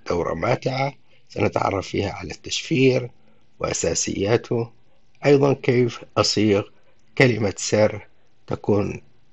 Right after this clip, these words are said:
سهلة، وأيضًا تكون، آه، كما يقولون، آه، لا تنسى، وسهلة، ومعقدة،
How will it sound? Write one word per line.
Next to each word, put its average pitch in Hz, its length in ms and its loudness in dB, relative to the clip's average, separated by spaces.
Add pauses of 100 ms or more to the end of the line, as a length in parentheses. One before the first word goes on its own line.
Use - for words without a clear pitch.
(160)
سهلة، 156 540 0 (1400)
وأيضًا 110 1040 2 (360)
تكون، 104 640 0 (680)
آه، - 480 -4 (180)
كما 98 300 -2
يقولون، 92 640 -4 (1120)
آه، - 340 -8
لا 107 200 -2
تنسى، 151 560 0 (2000)
وسهلة، 117 600 0 (1500)
ومعقدة، 110 960 0